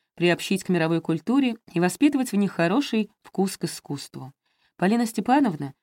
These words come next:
водила детей по музеям, выставкам, галереям, концертам классической музыки, а иногда и джазовой, в общем, развивала внуков с большим энтузиазмом.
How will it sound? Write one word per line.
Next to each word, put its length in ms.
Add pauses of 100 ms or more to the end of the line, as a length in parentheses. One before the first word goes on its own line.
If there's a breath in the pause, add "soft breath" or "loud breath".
(140)
водила 340
детей 360
по 100
музеям, 500
выставкам, 560
галереям, 600 (240)
концертам 480
классической 680
музыки, 500 (420)
а 120
иногда 300
и 80
джазовой, 580 (140)
в 100
общем, 300
развивала 560
внуков 360
с 80
большим 320
энтузиазмом. 680